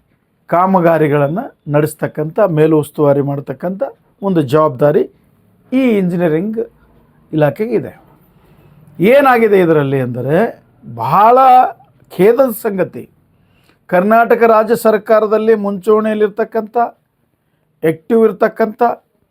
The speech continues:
ಬಹಳ ಕ್ರಿಯಾಶೀಲರು, ಬುದ್ಧಿವಂತರು ಆಗಿರ್ತಕ್ಕಂಥ ಸನ್ಮಾನ್ಯ ಶ್ರೀ ಪ್ರಿಯಾಂಕಾ ಸಾಹೇಬರ ಜಿಲ್ಲಾ ಉಸ್ತುವಾರಿಯಲ್ಲೂ ಇರ್ತಕ್ಕಂಥ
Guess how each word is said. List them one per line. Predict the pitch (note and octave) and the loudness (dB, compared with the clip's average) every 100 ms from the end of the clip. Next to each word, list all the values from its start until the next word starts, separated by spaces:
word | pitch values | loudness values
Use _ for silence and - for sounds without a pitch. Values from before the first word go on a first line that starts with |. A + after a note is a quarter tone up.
| _ _ _ _ | _ _ _ _
ಬಹಳ | D3 C#3+ F#3+ A#3 C4+ C4+ | -6 -2 2 2 4 2
ಕ್ರಿಯಾಶೀಲರು, | A#3+ A#3+ A#3 - - - A3 G#3+ A#3 | 2 2 2 0 -8 -8 -4 0 0
ಬುದ್ಧಿವಂತರು | F#3+ F3+ F3+ G#3+ G#3+ A3 | 0 -4 -2 -4 -2 0
ಆಗಿರ್ತಕ್ಕಂಥ | G#3+ G3+ G3+ G#3+ A3 G#3+ B3 B3 _ _ _ _ _ _ _ _ _ - | 0 -2 -8 -10 -8 -8 -8 -10 _ _ _ _ _ _ _ _ _ -2
ಸನ್ಮಾನ್ಯ | F3+ G#3+ A3+ A#3 B3 A#3+ | -2 0 2 2 2 0
ಶ್ರೀ | A#3 G#3 C#3+ | 0 0 0
ಪ್ರಿಯಾಂಕಾ | - D#3+ F3+ G3 A3+ G#3+ A3+ | -4 -2 2 2 0 -2 -2
ಸಾಹೇಬರ | G#3 F#3+ F#3 F#3 E3+ A3 - _ _ _ _ _ _ _ B2 | -2 2 4 4 4 0 -2 _ _ _ _ _ _ _ -18
ಜಿಲ್ಲಾ | - G3+ B3+ | -6 0 2
ಉಸ್ತುವಾರಿಯಲ್ಲೂ | B3+ A#3+ - C#4 B3+ B3+ C4 B3 B3 B3 | 2 2 0 0 4 4 4 2 4 2
ಇರ್ತಕ್ಕಂಥ | A#3 A#3 A#3 A#3 A3 G3 | 0 -2 -6 -4 -10 -4